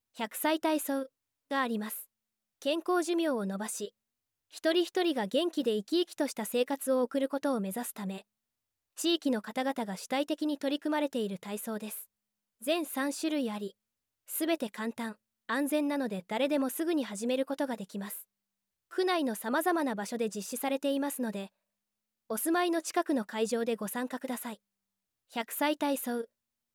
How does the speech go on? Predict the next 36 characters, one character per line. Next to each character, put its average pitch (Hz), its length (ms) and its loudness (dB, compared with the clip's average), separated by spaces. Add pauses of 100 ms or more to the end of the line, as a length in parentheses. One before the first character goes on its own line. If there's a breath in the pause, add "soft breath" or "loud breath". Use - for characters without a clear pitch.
(100)
で 226 160 4
健 285 200 2
康 320 260 4
を 294 100 4
増 262 220 4
進 277 220 0
し、 247 260 -4 (580)
元 330 240 4
気 277 140 0
で 226 100 4
生 220 100 0
き 339 160 4
生 339 40 2
き 330 160 2
し - 40 -6
た 220 120 -2
毎 240 200 0
日 247 260 0
を 185 100 -2
送 180 180 -6
り 226 100 0
ま 233 100 -2
し 233 140 -6
ょ 220 40 -4
う。 - 80 -12 (580)
地 349 200 0
域 - 140 -6
活 320 260 -2
動 330 180 4
協 330 200 2
議 311 120 0
会 285 220 2
や 202 120 -2
町 233 240 -2
会 240 240 -2
は、 220 220 -2